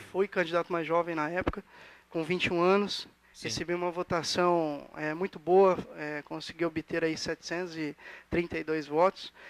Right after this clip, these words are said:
Speaker 1: consegui, numa segunda, uma segunda chance, em dois mil e oito, ser eleito o vereador mais jovem da história da cidade,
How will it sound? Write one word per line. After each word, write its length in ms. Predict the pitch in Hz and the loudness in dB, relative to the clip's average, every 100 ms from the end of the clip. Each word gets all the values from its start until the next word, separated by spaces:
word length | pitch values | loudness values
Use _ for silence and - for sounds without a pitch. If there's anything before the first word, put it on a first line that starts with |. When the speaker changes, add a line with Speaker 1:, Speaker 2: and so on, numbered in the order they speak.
| - - _ _ | -20 -20 _ _
Speaker 1:
consegui, 800 | - 196 - 196 165 214 233 - - | -10 -8 -8 -12 -4 -2 -2 -4 2
numa 320 | 180 185 196 | 4 6 4
segunda, 680 | - 175 190 208 202 165 147 - - | 2 0 0 2 4 2 -2 -12 -14
uma 260 | 175 170 | -8 -8
segunda 360 | - 170 180 170 | -8 -6 -2 0
chance, 640 | - 180 185 - 160 143 | 0 2 2 0 -8 -10
em 140 | 156 170 | -12 -10
dois 280 | 175 175 160 | -8 -8 -6
mil 160 | 175 | -6
e 60 | 165 | -4
oito, 220 | 165 - | -4 -6
ser 200 | - 196 | -4 -2
eleito 460 | 185 175 202 - 175 _ | 0 2 2 0 -14 _
o 140 | - 156 | -12 -4
vereador 340 | 180 170 165 | 0 2 2
mais 180 | 170 175 | 0 0
jovem 240 | 160 170 165 | 0 0 0
da 80 | |
história 300 | 151 - 151 | -4 -4 -4
da 100 | 151 | -4
cidade, 460 | 147 - 165 196 | -6 0 2 2